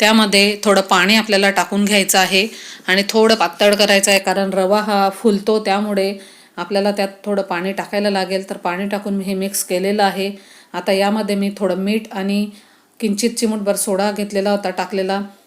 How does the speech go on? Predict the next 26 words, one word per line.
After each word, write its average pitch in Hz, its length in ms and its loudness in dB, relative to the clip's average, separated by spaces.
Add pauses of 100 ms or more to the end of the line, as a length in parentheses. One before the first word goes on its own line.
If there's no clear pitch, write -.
(180)
आता 208 420 -2 (360)
इडली 208 280 0
पात्र 214 500 0
घेतलं 208 300 -6
होतं 202 180 -2
त्यातले, 196 300 -4
अ, 214 220 -4
हे 190 400 -2
डिश 202 320 0
घ्यायचे 208 280 0
आहेत, 196 140 -2
त्यांना 196 300 -2
व्यवस्थित 196 520 -2
तेलाने 196 360 -2 (120)
छान 202 200 -4
ग्रीस 208 300 -4
करून 202 280 -2
घ्यायचं 202 340 -2
आहे 190 260 -4 (360)
आणि 190 200 -4 (120)
त्यानंतर 214 460 0
आपल्याला 208 480 -2
हे 196 180 -4
बॅटर 185 400 -4
आहे 196 300 -4 (360)
तर 196 100 -4